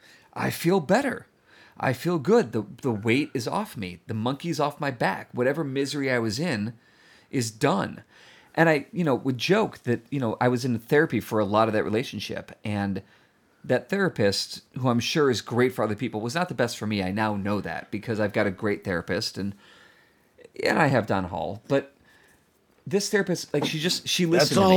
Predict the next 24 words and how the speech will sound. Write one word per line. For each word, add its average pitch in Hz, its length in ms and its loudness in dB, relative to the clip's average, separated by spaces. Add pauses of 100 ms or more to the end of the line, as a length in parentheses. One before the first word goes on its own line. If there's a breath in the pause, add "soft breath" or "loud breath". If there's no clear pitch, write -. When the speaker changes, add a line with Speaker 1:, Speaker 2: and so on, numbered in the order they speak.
Speaker 1:
me. 202 40 10
Speaker 2:
I'm 202 100 6
saying. 120 400 2 (100)
That's 160 260 0
all 139 220 0
I'm 120 160 -2
saying. 80 340 -4 (160)
Speaker 1:
All 139 220 4
she 160 140 -4
did 156 180 2
was 127 160 -2
listen 127 220 0
to 101 60 -6
me. 82 200 -8 (140)
And 113 120 -2
she 123 200 -2
never 120 400 2
gave 123 260 2
any 117 160 0
kind 120 240 -6
of, 104 100 -4
like, 101 340 -4 (840 soft breath)
you 143 120 -4
know, 107 240 -2